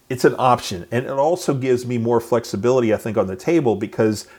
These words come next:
they'll be in different places, so they can affect different units, you know, based on the, the need. Then I took two Aberrant Archregents,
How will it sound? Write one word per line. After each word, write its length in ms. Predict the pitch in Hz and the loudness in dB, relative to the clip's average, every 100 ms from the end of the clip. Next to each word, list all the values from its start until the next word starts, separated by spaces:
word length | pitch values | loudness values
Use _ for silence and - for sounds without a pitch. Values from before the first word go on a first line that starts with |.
| _ | _
they'll 240 | 107 131 | -2 0
be 220 | 120 127 123 | 0 0 -2
in 100 | 104 | 0
different 360 | 127 - 98 | -4 -4 -12
places, 500 | - 127 127 - 78 | -4 -2 -2 -8 -12
so 140 | - 104 | -10 -8
they 120 | 101 | -6
can 140 | - | -6
affect 380 | 98 - 110 - | -4 0 0 0
different 320 | 110 - 90 | -4 -4 -4
units, 400 | 104 104 85 - | -2 -2 -4 -4
you 60 | 104 | -4
know, 60 | 95 | 0
based 340 | 107 101 - | 0 0 0
on 100 | 95 | 0
the, 300 | 92 78 78 - | 0 -4 -8 -6
the 100 | 95 | -4
need. 320 | 104 101 87 - | -2 -2 -6 -4
Then 160 | 139 | 0
I 80 | 147 | 0
took 460 | 147 - 151 120 - | -2 -4 -4 -4 -8
two 580 | - 160 170 170 170 - | -4 0 2 2 -2 -4
Aberrant 480 | 120 120 127 127 123 | 0 2 2 2 2
Archregents, 960 | 113 117 - 135 175 165 - - - | 0 0 -4 -4 -4 -4 -6 -14 -16